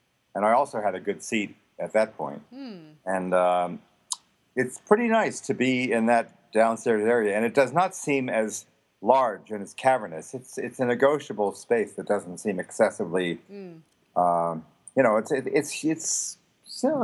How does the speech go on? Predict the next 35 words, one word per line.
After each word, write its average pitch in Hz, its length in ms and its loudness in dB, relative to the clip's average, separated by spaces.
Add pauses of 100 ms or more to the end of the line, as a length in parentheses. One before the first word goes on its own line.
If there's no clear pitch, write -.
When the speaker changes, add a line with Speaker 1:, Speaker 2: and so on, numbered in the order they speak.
(100)
Speaker 1:
reasonably 175 760 2
scaled. 104 520 2
It 98 60 -4
doesn't, 135 360 2
you 143 140 -2
know, 113 100 4
it's 107 100 -4
not 156 140 4
like 127 160 0
the 117 60 -8
Radio 120 260 2
City 110 240 -2
Music 104 320 -2
Hall 95 240 4
or 95 280 0 (560)
what's 123 180 4
another 107 300 2
really 113 480 2
big 92 300 -2
place 87 420 0
I'm 90 120 -4
trying 95 200 2
to, 120 60 6
oh, 143 180 2
the, 143 220 2
the 131 140 -2
Arlington. 135 500 0
It's 90 140 -8
not 202 140 4
like 202 160 -2
the 170 100 -4
Arlington. 165 480 -2
It's 95 180 -6
actually 123 420 0
a, 110 220 2